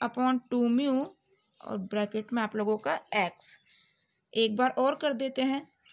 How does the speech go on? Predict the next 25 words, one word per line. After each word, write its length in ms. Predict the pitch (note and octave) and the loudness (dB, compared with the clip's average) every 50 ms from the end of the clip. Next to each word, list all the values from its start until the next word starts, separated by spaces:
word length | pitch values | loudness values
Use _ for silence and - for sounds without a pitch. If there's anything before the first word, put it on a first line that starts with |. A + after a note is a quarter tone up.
| - - - | -16 -8 -4
तो 120 | B3 A#3+ B3 | -2 -2 -2
क्या, 220 | B3 C#4 C4+ - - - _ _ - | -2 -2 -2 -2 -4 -8 _ _ -14
सॉरी, 260 | B3 - C4 A#3 G#3 - - _ _ _ _ _ _ _ _ - _ _ - _ - | -8 -4 -2 -2 -4 -4 -8 _ _ _ _ _ _ _ _ -20 _ _ -20 _ -8
एक्स 200 | - B3 - - | -8 -8 -8 -8
के 120 | - - A3+ | -4 -4 -2
रिस्पेक्ट 380 | G#3 G3+ - - G3 G3 - | -2 -2 -4 -6 -8 -8 -6
में 140 | F#3+ F#3 F#3 | -6 -6 -6
ही 160 | F3+ G#3+ A3 - _ _ - _ _ - - _ _ _ _ _ _ - _ _ _ - | -8 -8 -12 -14 _ _ -20 _ _ -20 -20 _ _ _ _ _ _ -20 _ _ _ -2
del 340 | G3+ G#3+ A3 A3 A3 A#3 A3 | 0 2 4 4 2 2 0
टू 100 | - C#4+ | 0 0
डब्ल्यू 340 | B3+ C#4 C4+ A#3 C#4 C#4+ C4+ | 2 2 2 2 2 0 0
upon 280 | C4+ C#4 C#4+ C#4+ C4 | 2 2 0 2 2
del 200 | A3 A3+ G#3+ A3+ A#3+ | 2 2 2 2 0
एक्स 240 | B3 - C#4+ B3+ - | -2 -4 -6 -8 -6
स्क्वायर 300 | - C#4 C#4 C4+ C#4 C4+ | -2 0 0 0 0 0
क्या 180 | - C#4 C4 | -2 -2 0
आ 40 | C4 | 0
जाएगा, 400 | B3 B3+ B3+ B3+ B3+ B3+ C#4 D4+ F4 - _ _ _ - B4+ B4+ - - C5 _ _ _ _ _ _ _ _ _ _ _ _ - | 0 0 0 0 0 0 -2 -2 -4 -10 _ _ _ -20 -20 -20 -20 -20 -20 _ _ _ _ _ _ _ _ _ _ _ _ -2
del 360 | G#3+ G3 G3+ G3+ G#3 A3+ G#3+ - | 0 2 2 2 2 0 0 -2
टू 100 | C4+ C4 | -4 -4
psi 280 | B3+ - B3 A3 A#3 B3+ C#4 | 0 2 2 4 4 2 2
upon 300 | C4+ C4+ B3+ B3+ A#3+ A3 | 0 0 0 0 0 2
del 200 | G3+ G3 G3 G3+ | 2 2 2 2
एक्स 160 | G#3+ G#3+ - B3 A#3+ | 0 -2 -4 -8 -8
स्क्वायर 420 | - - - C#4 C4+ C#4+ D#4+ - | -6 -2 0 0 0 0 -2 -4